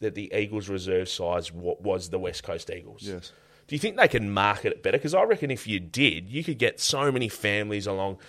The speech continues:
Speaker 1: to one of these Eagles reserve games, try and build a bit of atmosphere like that. But
Speaker 2: Yeah.
Speaker 1: it is pretty poor. Like, the crowds that they get there, when you think of the Eagles and the brand that they have, I reckon they can get so many more people there.
Speaker 2: Yeah, I don't, I don't think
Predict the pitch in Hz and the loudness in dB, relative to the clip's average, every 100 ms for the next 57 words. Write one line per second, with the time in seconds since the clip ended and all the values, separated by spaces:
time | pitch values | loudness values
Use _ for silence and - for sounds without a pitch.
0 | - - - 110 104 95 98 87 101 98 | -20 -12 -2 0 2 0 0 0 0 -2
1 | 95 90 85 95 95 95 95 95 95 - | -6 -6 0 2 2 0 0 0 -4 -2
2 | 95 90 117 113 101 90 87 98 - 95 | -4 2 4 4 2 0 2 0 -2 -6
3 | - 98 90 - 101 104 - 120 - 107 | -6 -4 -4 -2 0 0 4 2 4 -2
4 | 85 - 156 269 - 269 185 - 147 110 | -4 -2 0 0 -2 -6 -4 6 8 8
5 | 78 110 127 127 - 147 147 120 107 104 | 6 6 6 4 4 6 6 6 4 4
6 | 110 - 90 85 101 - - 117 113 107 | 4 2 0 -2 -4 -12 -4 -4 -2 -6
7 | - 131 123 101 98 107 107 107 101 98 | -6 -4 -4 0 2 2 2 2 0 0
8 | 92 87 104 107 104 95 95 98 95 98 | 0 0 6 6 6 4 6 6 6 4
9 | 98 151 165 95 92 92 - 113 147 143 | 6 4 4 -2 -4 -6 -4 -4 -2 -4
10 | 95 - 92 85 - - - 151 139 123 | -4 -6 -10 -14 -16 -16 -20 -8 2 4
11 | 117 127 123 117 120 104 - 113 | 6 4 2 2 0 -2 -8 -10